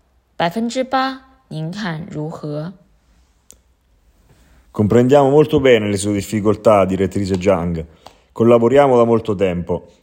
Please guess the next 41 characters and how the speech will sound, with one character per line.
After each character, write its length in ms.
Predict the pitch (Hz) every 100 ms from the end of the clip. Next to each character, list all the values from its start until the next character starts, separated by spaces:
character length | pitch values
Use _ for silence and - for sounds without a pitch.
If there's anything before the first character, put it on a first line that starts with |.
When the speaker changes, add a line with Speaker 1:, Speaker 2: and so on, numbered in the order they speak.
| - _ _
Speaker 2:
I 60 | 107
prodotti 420 | 113 135 165 151
della 140 | 127
vostra 280 | 135 127 131
azienda 500 | 120 151 143 120 110
sono 280 | - 120 123
molto 300 | 147 139 139
popolari 520 | 131 123 123 104 95
nel 140 | 98
mercato 400 | 98 95 - 101
locale 420 | 104 92 98 85 87
e 20 |
sono 240 | - 113
stati 280 | 110 143 127
riconfermati 760 | 123 117 127 135 139 110 101 104
dai 80 | 104
consumatori. 720 | 101 92 101 98 92 87 82 - _ _ _ _
Speriamo 480 | - - 117 160 147
di 80 | 127
continuare 580 | 127 123 131 135 113 104
questo 260 | 107 -
buono 220 | 107 104
slancio. 560 | 95 98 92 87 90 82 - _ _ _ _ _ _ _ -
La 100 | 90
quantità 380 | 107 104 117
del 100 | 123
nostro 340 | 120 117 - 135
ordine 300 | 143 123 110
supererà 560 | 110 98 107 107 120
i 60 | 117
centomila 520 | 110 113 107 110 107
pezzi. 440 | 101 107 95 - 92
Speriamo 500 | - 101 123 131 110
di 60 |
ricevere 440 | 104 104 123 120 131
l'ordine 420 | 123 113 104 107
entro 200 | 110 107
la 80 | 104
fine 220 | 107 107
di 100 | 104
agosto. 540 | 95 87 - 90 85